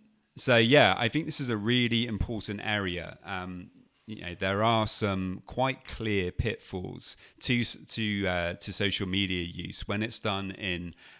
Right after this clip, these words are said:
an excessive way. And, you know, I really do wanna point out, I'm not, I'm not just, uh,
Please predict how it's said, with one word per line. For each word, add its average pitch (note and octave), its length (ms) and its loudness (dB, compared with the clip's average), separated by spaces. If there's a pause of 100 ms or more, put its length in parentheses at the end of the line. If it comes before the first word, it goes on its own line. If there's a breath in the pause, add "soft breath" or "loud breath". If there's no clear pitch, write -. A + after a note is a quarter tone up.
(140 loud breath)
an G#2+ 180 2
excessive F#2+ 680 0
way. F#2 340 4
And, E2+ 180 -2 (360 soft breath)
you G#2 120 -4
know, F2+ 160 0
I G2 180 0
really B2 440 2
do B2 240 4
wanna A2 140 4
point G#2+ 320 0
out, G2 160 2
I'm G2+ 160 2
not, A2+ 400 4
I'm G#2 180 -2
not B2+ 220 0
just, G#2+ 480 2
uh, F#2+ 380 4